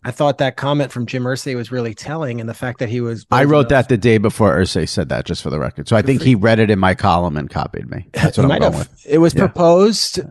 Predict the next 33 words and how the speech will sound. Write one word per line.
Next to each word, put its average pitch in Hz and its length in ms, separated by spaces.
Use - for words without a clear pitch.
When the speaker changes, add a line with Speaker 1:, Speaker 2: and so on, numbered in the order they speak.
Speaker 1:
um, 147 520
I 135 100
think, 160 240
at 160 140
the 135 1040
competition 143 460
committee 147 200
maybe 135 220
in 131 80
twenty 147 200
twenty-one, 143 840
and 160 160
it 147 80
was 135 140
voted 143 320
down. 214 640
So 165 160
it's 165 100
been 226 160
Speaker 2:
Yeah. 160 60
Speaker 1:
proposed. 147 520
Now, 156 140
here's, 180 320
as 151 140
a 131 240
sports - 280
media 190 280
guy, 120 440
and 127 100
I 123 80
ask - 180
you 175 100
this, 113 300